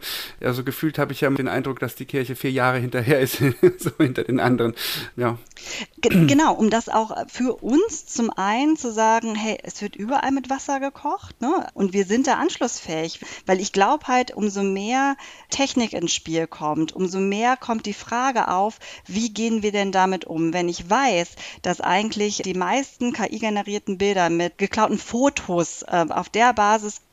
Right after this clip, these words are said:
Speaker 2: in Anführungsstrichen
Speaker 1: Trainiert werden. Mhm.
Speaker 2: schlau gemacht wurden, damit das rauskommt, ne, was, was ich dann prompte, dann, äh, glaube ich, sind wir da an der gleichen Stelle wie auch andere Organisationen. Damit meine ich jetzt nicht die großen dax dreißig, ne, sondern, äh,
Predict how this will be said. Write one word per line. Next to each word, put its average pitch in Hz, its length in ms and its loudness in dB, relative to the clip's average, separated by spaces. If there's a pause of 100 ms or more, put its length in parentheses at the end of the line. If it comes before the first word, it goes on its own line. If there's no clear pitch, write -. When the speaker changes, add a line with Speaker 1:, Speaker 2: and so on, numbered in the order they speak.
(100)
Speaker 2:
in 170 180 -6
Anführungsstrichen 202 720 -2
Speaker 1:
Trainiert 190 180 0
werden. 123 320 -6
Mhm. - 60 -8
Speaker 2:
schlau 180 360 6
gemacht 160 480 0
wurden, 160 380 0
damit 185 320 2
das 214 240 2
rauskommt, 214 600 -2
ne, 269 180 2
was, 196 260 -2
was 180 240 -4
ich - 160 -8
dann 180 180 0
prompte, 220 580 0 (520)
dann, 196 340 4 (160)
äh, 98 140 -12
glaube 196 400 2
ich, 208 100 -4
sind 214 220 -2
wir 196 80 2
da 202 100 6
an 196 140 2
der 185 100 4
gleichen 247 480 2
Stelle 190 640 4
wie 190 160 -2
auch 202 100 -2
andere 220 500 0
Organisationen. 160 1000 0
Damit 175 200 2
meine 185 220 0
ich 208 100 -6
jetzt - 220 -8
nicht 240 300 -2
die 202 100 -8
großen 196 600 -2
dax - 360 -2
dreißig, 240 540 0
ne, 277 180 4
sondern, 202 320 2
äh, 104 400 -12